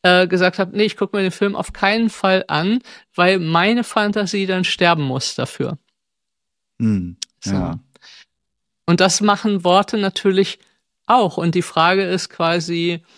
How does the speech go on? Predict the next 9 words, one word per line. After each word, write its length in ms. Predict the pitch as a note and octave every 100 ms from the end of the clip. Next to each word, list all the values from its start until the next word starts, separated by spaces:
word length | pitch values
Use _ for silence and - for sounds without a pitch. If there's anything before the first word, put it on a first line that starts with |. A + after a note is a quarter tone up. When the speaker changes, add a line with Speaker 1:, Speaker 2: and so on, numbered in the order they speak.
| _ _ _ _ _
Speaker 1:
wenn 160 | F3 F3+
ich 180 | F#3+ -
was 180 | E3 -
transportieren 920 | F3+ E3+ - E3 - A#3+ C4 A#3 G3+
möchte, 520 | G#3+ - - E3+ E3 - _ _ _ _ -
und 280 | F3+ F3+ -
ich 140 | -
glaube, 420 | F#3+ G3+ G3+ G3 F#3
gerade 680 | - F3+ F3+ F#3 F3 -